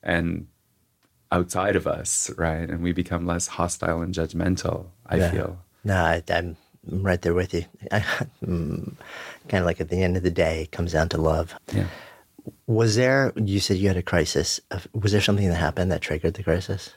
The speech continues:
Speaker 1: I think I start to really feel a sense of isolation.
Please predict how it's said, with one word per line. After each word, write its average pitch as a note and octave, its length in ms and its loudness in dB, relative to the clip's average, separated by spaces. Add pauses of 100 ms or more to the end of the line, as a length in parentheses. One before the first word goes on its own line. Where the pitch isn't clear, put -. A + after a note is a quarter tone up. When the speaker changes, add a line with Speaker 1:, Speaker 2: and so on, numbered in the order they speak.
(680)
Speaker 1:
I D3+ 160 0
think D3 360 -2
I C3 120 0
start A#2+ 420 0
to A2 120 0
really G#2+ 220 2
feel G#2 320 2
a F#2+ 80 6
sense F#2+ 300 0
of F#2 140 -2
isolation. F2 840 0